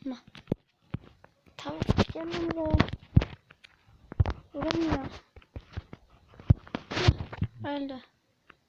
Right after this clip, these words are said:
Tavuk çıktı. Tavuktan tavuk çıktı. Çok güzel bir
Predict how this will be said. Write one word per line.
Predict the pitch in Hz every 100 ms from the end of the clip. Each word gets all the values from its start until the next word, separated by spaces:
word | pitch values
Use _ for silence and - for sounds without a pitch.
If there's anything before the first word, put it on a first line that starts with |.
| _ _ - - -
Tavuk | - 285 277 -
çıktı. | - - - - - - - - _ _ _ _ _ -
Tavuktan | 262 262 269 - 311
tavuk | 285 285 269 -
çıktı. | - - - - - - _ - _ _ - - _ _ _ _ _
Çok | - 277 -
güzel | - 262 254 277
bir | 262 -